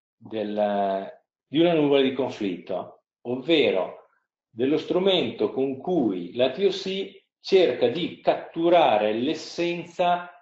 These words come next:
di una situazione. Mm? Allora, Agile in logica T O C è utile a un'azienda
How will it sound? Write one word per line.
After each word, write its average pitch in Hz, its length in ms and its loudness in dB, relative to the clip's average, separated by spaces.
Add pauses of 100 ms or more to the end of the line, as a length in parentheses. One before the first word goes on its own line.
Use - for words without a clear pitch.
di 135 180 -10
una - 180 -4
situazione. 92 920 -8 (180)
Mm? 202 180 -8 (840)
Allora, 143 600 4 (320)
Agile 185 1400 2 (1500)
in 120 140 -10
logica 143 440 -2
T 156 80 -10
O 160 100 0
C - 680 -10
è 151 360 -4 (460)
utile 110 760 -4 (240)
a - 420 -2 (400)
un'azienda 120 1300 -2